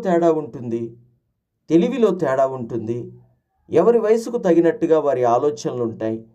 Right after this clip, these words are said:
ఎవరి తెలివికి తగినట్టుగా వారి ఆలోచనలు ఉంటాయి, ఎవరికి అనుకూలమైనటువంటి విధానాలలో వారి ఆలోచనలు ఉంటాయి. అయినంత మాత్రాన సహోదరుణ్ణి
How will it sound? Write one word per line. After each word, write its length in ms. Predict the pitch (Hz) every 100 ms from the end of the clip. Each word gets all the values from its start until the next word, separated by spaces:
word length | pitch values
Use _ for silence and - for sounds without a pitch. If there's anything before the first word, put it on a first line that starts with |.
| _ _ _ _
ఎవరి 340 | 151 208 240 220 185
తెలివికి 360 | 170 175 240 233 196
తగినట్టుగా 520 | 170 151 151 143 143 123
వారి 180 | 117 117 107
ఆలోచనలు 500 | 113 - - 123 120 110
ఉంటాయి, 340 | 95 110 107 - _ _ _ _ _ _ -
ఎవరికి 600 | 151 220 240 - 196 170 165 - _ _ _ _ _ _ 143
అనుకూలమైనటువంటి 1040 | 208 220 254 247 220 190 180 170 170 170 127
విధానాలలో 600 | 120 147 147 135 131 156 196
వారి 180 | 180 180 190
ఆలోచనలు 520 | 233 240 - 220 196 185
ఉంటాయి. 360 | 226 247 190 - - _ _ _ _ _ _ _ _ _ _
అయినంత 380 | 101 120 120 117 104
మాత్రాన 440 | 101 - 104 107 180 185 - _ _ _ -
సహోదరుణ్ణి 720 | 147 214 220 170 123 110